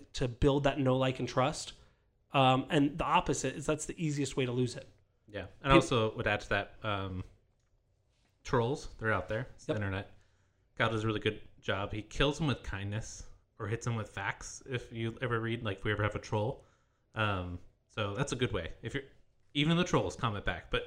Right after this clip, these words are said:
Speaker 2: like,
Speaker 1: Yep.
Speaker 2: don't feed into it. Hit 'em with the kindness or hit 'em with the facts and just kinda dip
Speaker 1: Sometimes
Speaker 2: out.
Speaker 1: he gets a little bit lippy, but that's fine. That's
Speaker 2: That's,
Speaker 1: Kyle.
Speaker 2: uh, yeah.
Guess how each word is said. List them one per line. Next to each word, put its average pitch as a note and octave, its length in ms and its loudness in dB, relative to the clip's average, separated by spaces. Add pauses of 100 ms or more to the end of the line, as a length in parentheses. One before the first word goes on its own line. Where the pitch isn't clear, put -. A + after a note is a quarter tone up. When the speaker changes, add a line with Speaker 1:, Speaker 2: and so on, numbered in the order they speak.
Speaker 2:
like, C3 120 2
Speaker 1:
Yep. - 60 -2
Speaker 2:
don't D#3 220 2 (300)
feed E3+ 180 -2
into C#3+ 420 0
it. F#2 240 -8 (160)
Hit A#2+ 80 -8
'em A#2 120 -2
with A2+ 180 -2
the A2+ 240 0 (600)
kindness F3 520 0 (260)
or G#2+ 100 -2
hit A2+ 80 4
'em A2+ 100 2
with A2+ 100 -4
the A2+ 80 -4
facts - 540 -8
and G#2+ 120 -14
just - 220 -20
kinda G#2 180 -6
dip - 60 -14 (540)
Speaker 1:
Sometimes B3 440 6
Speaker 2:
out. - 20 2
Speaker 1:
he F3 60 2
gets D#3 180 2
a - 20 0
little D3 180 6
bit C3+ 140 4
lippy, B2+ 260 4
but C#3+ 120 4
that's E3 160 2
fine. A2+ 180 0
That's C3 140 -2
Speaker 2:
That's, - 60 0
Speaker 1:
Kyle. A#2+ 300 6
Speaker 2:
uh, C#3 140 0
yeah. D#2 160 -6